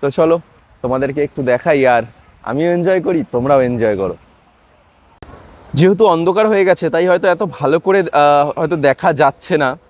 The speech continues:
আসলে আমার, আহ, ক্যামেরাটা যে খুব ভালো ফোর কে ক্যামেরা, তাও নয়, but, আহ, তার মধ্যে আমি চেষ্টা করছি যে তোমাদেরকে যতটা সম্ভব সুন্দর একটা ছবি উপহার দেওয়ার। দেখো, সন্ধেবেলা তো, উফ, দারুণ। ওইদিকে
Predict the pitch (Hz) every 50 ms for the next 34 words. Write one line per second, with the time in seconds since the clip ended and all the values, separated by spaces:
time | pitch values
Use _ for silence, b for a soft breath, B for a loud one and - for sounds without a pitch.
0 | _ _ - 139 - 160 156 160 160 175 175 170 165 156 143 127 123 123 127 -
1 | - 151 143 147 151 156 156 151 165 156 170 175 - - 190 170 143 135 135 139
2 | 156 165 165 147 - - 139 143 135 160 147 165 165 165 165 170 165 - 156 143
3 | 147 151 151 135 120 120 131 - - _ _ _ _ _ _ _ _ _ _ -
4 | - 131 131 127 - - - 127 127 123 123 120 107 - - 165 165 160 180 190
5 | 190 175 165 196 190 202 170 170 160 151 - 196 180 165 180 170 - - 156 151
6 | 165 165 165 160 160 160 170 170 - 185 156 - 147 - - - 175 175 170 -
7 | - 165 170 170 170 160 - - - 165 165 165 170 175 165 160 - - 165 156
8 | - 165 147 147 151 156 143 - 143 147 143 135 127 131 123 127 143 196 - _
9 | _ _ _ _ _ _ _ _ _ _ _ _ _ - - 160 160 190 190 -
10 | - 151 147 156 165 165 180 185 190 190 202 165 120 107 - - - 156 135 -
11 | - - 123 117 127 120 131 135 123 110 107 113 123 - - 127 139 139 143 143
12 | 156 151